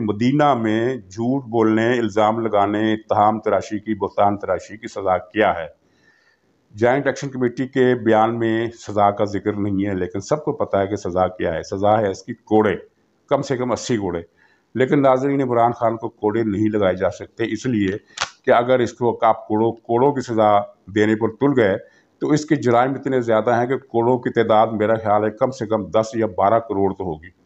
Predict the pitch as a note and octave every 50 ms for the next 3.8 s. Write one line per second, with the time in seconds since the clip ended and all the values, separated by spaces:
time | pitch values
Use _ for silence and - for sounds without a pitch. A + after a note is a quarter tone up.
0 | _ _ _ _ _ _ _ _ _ _ _ _ _ _ - - A2+ A2 A#2 A#2
1 | A#2 D3 C#3 C#3 C3+ A#2+ A#2+ A2 A2 C#3 B2+ A2 - A#2 A#2 B2 A#2 G2 B2 B2+
2 | B2+ - - A#2+ A#2 A2+ G#2+ - G#2 G#2 A2+ B2 - - A2 G#2+ A#2+ A#2+ A2+ G#2
3 | F#2 F2+ - G#2+ - - G#2+ G2+ F#2+ F#2 - F#2+ F2 F#2 F#2